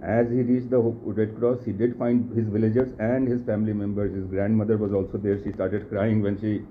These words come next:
uh, looked at her. And the word spread that Prashant has returned from the town, so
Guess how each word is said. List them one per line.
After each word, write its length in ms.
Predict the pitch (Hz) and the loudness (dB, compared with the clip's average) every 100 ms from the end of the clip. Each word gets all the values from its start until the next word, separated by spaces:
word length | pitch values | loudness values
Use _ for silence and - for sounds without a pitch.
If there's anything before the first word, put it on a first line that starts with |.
| - - - 104 | -18 -20 -10 -4
uh, 60 | |
looked 320 | 92 101 113 110 | 0 2 2 2
at 140 | 104 | 2
her. 240 | 107 101 - - - - - - 120 | 2 0 -2 -18 -20 -20 -20 -14 -2
And 120 | 120 | 0
the 60 | |
word 280 | 113 123 143 | 4 4 4
spread 380 | - - 147 139 | 0 0 2 2
that 200 | 139 123 | 0 -2
Prashant 380 | 131 123 131 131 | -4 0 0 0
has 120 | 135 | 0
returned 360 | 120 117 135 127 | 0 0 0 2
from 160 | 127 | 0
the 80 | 127 | 0
town, 340 | 120 123 127 123 | 0 0 0 0
so 280 | 123 120 | 0 0